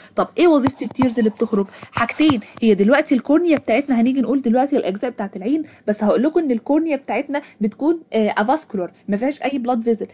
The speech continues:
فبالتالي ما بيوصلهاش تغذيه. طب هتتغذى منين؟ هتتغذى من الدموع اللي بتفرزها اللاكريمال system. وايه كمان وظيفه التيرز؟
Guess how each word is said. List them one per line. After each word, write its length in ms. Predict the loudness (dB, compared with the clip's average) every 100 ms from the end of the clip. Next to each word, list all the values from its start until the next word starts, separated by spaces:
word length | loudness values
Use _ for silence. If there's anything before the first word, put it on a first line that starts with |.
| _
فبالتالي 400 | -2 -2 0 0
ما 100 | 0
بيوصلهاش 580 | -2 -2 -2 -4 -2 -4
تغذيه. 420 | -4 0 0 0 -4 _
طب 120 | -4 -2
هتتغذى 580 | -4 -4 -2 -2 0
منين؟ 240 | 0 0 -2 _
هتتغذى 480 | -4 -2 2 2 2
من 60 | 0
الدموع 340 | 2 2 2
اللي 120 | 0
بتفرزها 540 | -2 -4 -4 -2 -2 0
اللاكريمال 520 | 0 -2 -2 -4 -2
system. 340 | -6 -10 -14 -20 _ _ -2
وايه 220 | 2 2
كمان 260 | 2 2 2
وظيفه 260 | 0 -2 -6
التيرز؟ 400 | -8 -2 0